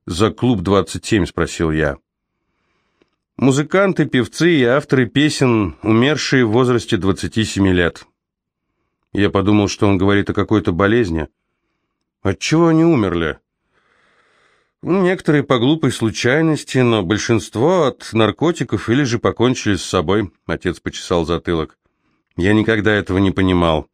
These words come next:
Зачем покидать шоу, чтобы накачаться наркотиками или упиться до смерти?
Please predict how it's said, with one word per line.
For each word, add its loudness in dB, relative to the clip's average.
Зачем -2
покидать -2
шоу, 0
чтобы -2
накачаться -2
наркотиками 0
или 0
упиться -4
до 0
смерти? -6